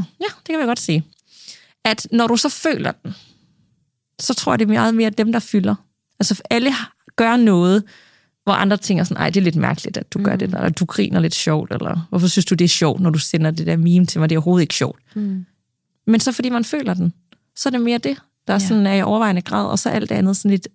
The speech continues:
Speaker 1: underordnet.
Speaker 2: Ja.
Speaker 1: Og det, der når, når man til, hvis man tør. Ellers så tror jeg, man fortsat vil, øh, have de her lange lister med the ex, og så, ja, så kan man være evighedssingle og aldrig rigtig give sig hen og
Speaker 2: Mm.
Speaker 1: dømme folk ude på grund af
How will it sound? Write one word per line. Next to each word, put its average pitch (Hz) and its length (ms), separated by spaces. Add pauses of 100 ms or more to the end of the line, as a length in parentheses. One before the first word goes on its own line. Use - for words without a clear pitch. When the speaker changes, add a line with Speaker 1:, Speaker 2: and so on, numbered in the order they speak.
Speaker 1:
underordnet. 190 460 (220)
Speaker 2:
Ja. 202 200 (500)
Speaker 1:
Og 185 140
det, 254 180
der 262 100
når, 247 200
når 254 180
man 196 160
til, 208 160
hvis 208 200
man 170 320 (200)
tør. 175 220 (640)
Ellers 226 200
så 208 60
tror 226 120
jeg, 208 80
man 170 120
fortsat 180 400
vil, 160 240 (240)
øh, 175 220
have 180 100
de 165 120
her 170 120
lange 160 260
lister 165 280
med 156 140
the 151 160
ex, - 180
og 165 100
så, 160 240 (460)
ja, - 60
så - 140
kan 339 140
man 240 140
være 185 140
evighedssingle 175 680
og 151 180
aldrig 160 200
rigtig 160 220
give 170 100
sig 170 140
hen 170 240
og 180 200 (420)
Speaker 2:
Mm. 202 60
Speaker 1:
dømme 190 160
folk 180 300
ude 170 220
på 170 120
grund 151 200
af 143 200